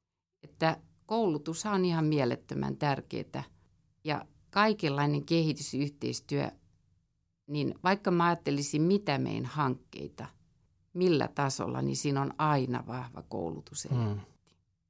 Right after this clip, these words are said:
Speaker 1: Koska me pyritään tämmöiseen konseptuaaliseen muuttumiseen, ihmisen muutokseen ja kehittymiseen.
Speaker 2: Mm. Mitä sä ajattelet tästä, ää, kritiikistä, mitä välillä kehitysyhteistyö saa,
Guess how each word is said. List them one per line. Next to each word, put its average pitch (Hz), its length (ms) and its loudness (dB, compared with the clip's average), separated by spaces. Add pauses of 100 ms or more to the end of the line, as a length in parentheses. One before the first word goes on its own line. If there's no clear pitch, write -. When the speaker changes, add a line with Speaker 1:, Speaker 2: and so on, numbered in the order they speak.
(500)
Speaker 1:
Koska 151 220 -6
me 175 160 6 (160)
pyritään 160 480 2
tämmöiseen 135 500 -2
konseptuaaliseen 123 1120 -2
muuttumiseen, - 880 -4
ihmisen 127 480 -4
muutokseen - 720 -8
ja 143 60 -16 (100)
kehittymiseen. 117 840 -8 (380)
Speaker 2:
Mm. 127 60 -6
Mitä 127 180 0
sä 123 160 2
ajattelet 120 540 0
tästä, - 480 -2 (160)
ää, 120 380 -4
kritiikistä, 139 720 -2
mitä 123 280 -2 (460)
välillä 123 300 0
kehitysyhteistyö 127 920 -2
saa, 135 420 4